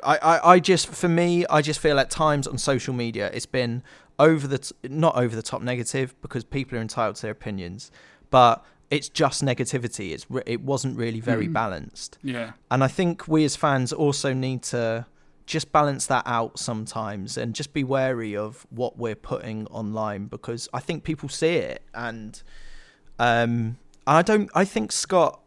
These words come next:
Speaker 1: might, you know, I think a lot of people might have been having feelings of disappointment or anger at points in the season. But sometimes the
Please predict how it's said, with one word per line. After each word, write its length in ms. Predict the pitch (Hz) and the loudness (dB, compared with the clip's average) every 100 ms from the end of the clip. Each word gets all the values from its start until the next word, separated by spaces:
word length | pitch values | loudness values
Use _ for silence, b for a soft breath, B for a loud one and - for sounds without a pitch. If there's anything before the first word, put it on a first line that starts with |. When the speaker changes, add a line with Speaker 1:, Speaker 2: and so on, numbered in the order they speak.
| _ | _
Speaker 1:
might, 480 | 147 156 151 135 - | 0 4 4 2 -4
you 240 | 165 170 190 | -8 0 4
know, 80 | |
I 60 | 156 | 4
think 200 | 190 214 | 2 -2
a 60 | - | -2
lot 220 | 175 180 | 0 0
of 80 | 147 | 0
people 260 | 180 - | -2 -2
might 280 | 156 175 220 | -2 0 0
have 100 | 160 | -4
been 400 | - 127 117 113 - b b b b b b b - | -4 -4 -4 -6 -10 b b b b b b b -10
having 300 | - 151 135 | -4 0 0
feelings 680 | 120 - 135 123 107 107 110 | -2 -2 -2 -2 -4 -6 -6
of 260 | 127 117 - 139 | -6 -8 -10 -8
disappointment 580 | 123 - 123 117 107 107 | -6 -4 -2 -4 -4 -4
or 100 | 113 | -4
anger 260 | 107 107 | -4 -6
at 120 | 82 - | -8 -6
points 340 | 120 110 - | -6 -6 -8
in 80 | 107 | -8
the 60 | |
season. 640 | 101 120 120 113 85 85 - _ _ _ _ _ _ _ _ _ _ - 139 | -6 -6 -6 -6 -8 -10 -14 _ _ _ _ _ _ _ _ _ _ -14 0
But 180 | 180 - | 2 2
sometimes 880 | - 202 208 - 156 143 139 127 - 143 | 2 2 2 2 2 2 0 -4 -10 -14
the 200 | 131 | -12